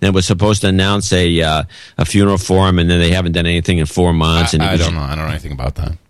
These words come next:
Speaker 1: Well, so the fu-, but I would, I think that, you know, there's probably a con-, connection between the funeral home and some past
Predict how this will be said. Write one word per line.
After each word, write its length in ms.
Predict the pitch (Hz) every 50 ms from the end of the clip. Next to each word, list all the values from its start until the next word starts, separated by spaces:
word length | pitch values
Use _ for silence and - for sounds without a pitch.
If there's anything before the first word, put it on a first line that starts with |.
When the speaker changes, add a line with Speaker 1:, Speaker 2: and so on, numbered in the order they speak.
| _ _ _ _ _
Speaker 1:
Well, 240 | 104 101 98 95 92
so 200 | - - 123 113
the 100 | 120 123
fu-, 160 | - - 165
but 200 | - - 165 156
I 100 | 156 165
would, 240 | 175 165 147 127 -
I 180 | - 147 151
think 380 | 143 - - - 175 160 151 -
that, 140 | 135 123 117
you 100 | 113 123
know, 100 | 120 113
there's 140 | 110 113 117
probably 360 | 113 160 165 160 151 151 131
a 20 | 113
con-, 300 | - - 135 117 110 101
connection 680 | - - 131 117 113 117 117 - - - 120 113 107
between 280 | 101 98 - 110 104 98
the 80 | 92
funeral 500 | 85 - - - 113 110 110 107 107 98
home 180 | 95 98 98 92
and 100 | 92 85
some 220 | - - 92 92
past 540 | 78 - - 87 80 80 85 87 - - -